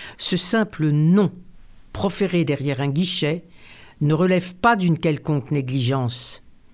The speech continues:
Il traduit une politique. Pas d'école pour Madalina et ses semblables.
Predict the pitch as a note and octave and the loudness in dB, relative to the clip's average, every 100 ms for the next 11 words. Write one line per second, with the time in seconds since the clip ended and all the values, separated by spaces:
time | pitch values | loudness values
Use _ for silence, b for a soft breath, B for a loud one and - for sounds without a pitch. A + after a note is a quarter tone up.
0 | - - - C#3+ - - E3+ D#3 G#3 G#3 | -20 -20 -10 -10 -4 -2 0 0 -2 0
1 | C#3+ B2 - A#3+ G#3 - - C3+ - - | -2 -2 -2 0 0 -2 -4 -6 -8 -14
2 | - - - - - - - - - - | -14 -16 -20 -20 -20 -20 -20 -20 -20 -6
3 | - A#3 G#3 G3+ F#3+ F3+ F#3 F3+ F3 D#3 | 2 4 4 0 2 2 2 -2 -4 -2
4 | E3 D#3 D#3 D#3 D3+ D#3+ D#3+ - - E3+ | 0 0 0 2 2 0 -4 -14 -4 -2
5 | - D3 - C#3+ C#3 C#3 B2+ A#2+ | -2 -4 -2 -2 0 -2 -2 -4